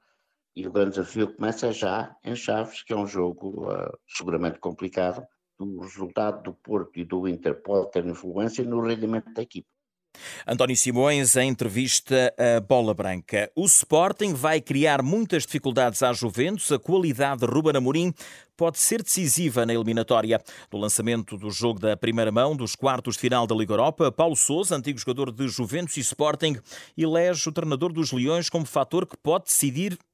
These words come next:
Speaker 2: esta eliminatória. Na segunda parte da entrevista que deu a Bola Branca, Paulo Sousa, atual técnico do Salernitana, décimo quinto classificado do campeonato italiano,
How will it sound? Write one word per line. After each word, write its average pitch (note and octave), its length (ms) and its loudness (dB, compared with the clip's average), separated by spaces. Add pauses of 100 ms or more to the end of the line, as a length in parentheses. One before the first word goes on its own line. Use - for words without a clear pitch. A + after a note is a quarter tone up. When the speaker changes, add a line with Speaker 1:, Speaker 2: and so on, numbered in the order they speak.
(140)
Speaker 2:
esta A#2 600 -2
eliminatória. A#2 680 2 (280)
Na G2 120 -6
segunda G#2+ 240 -2
parte A2+ 260 2
da A2+ 60 -2
entrevista G#2 440 -4
que F2+ 60 -18
deu G#2+ 100 0
a G2+ 40 0
Bola G#2 180 0
Branca, A#2 340 0
Paulo B2 240 2
Sousa, D3+ 340 0
atual C3 240 2
técnico A#2+ 400 -2
do A#2+ 140 -4
Salernitana, C#3 800 2 (400)
décimo G#2+ 320 0
quinto G#2+ 180 -4
classificado A2 540 0
do G#2 80 -6
campeonato A2+ 380 -2
italiano, C#3 440 4